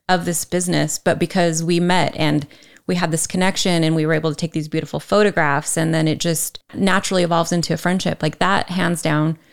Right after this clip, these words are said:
like, even if I made no money, I love that part of it. And it's all ages. I photograph other,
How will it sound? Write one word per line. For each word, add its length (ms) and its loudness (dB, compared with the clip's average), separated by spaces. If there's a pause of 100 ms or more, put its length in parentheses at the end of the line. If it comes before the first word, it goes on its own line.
(120)
like, 220 -2
even 240 2
if 120 0
I 100 2
made 200 2
no 160 4
money, 480 2 (300)
I 160 2
love 400 2
that 200 0
part 240 -2
of 80 -4
it. 340 -2
And 140 2
it's 220 0
all 200 4
ages. 340 2
I 120 2
photograph 480 0
other, 540 0